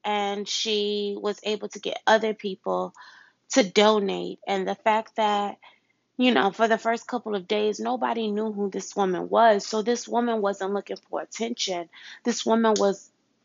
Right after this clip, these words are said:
just wanting to help. She saw that this was a dangerous situation and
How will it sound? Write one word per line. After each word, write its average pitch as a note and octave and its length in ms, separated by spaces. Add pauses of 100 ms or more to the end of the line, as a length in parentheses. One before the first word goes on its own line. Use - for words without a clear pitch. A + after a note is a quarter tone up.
(160)
just - 460
wanting A3 540
to E3+ 240
help. G3+ 480 (400)
She B3+ 220
saw A3 340
that G3+ 240
this G3+ 180
was G3+ 160
a G3+ 60
dangerous G3 440
situation F#3 1000 (120)
and E3+ 600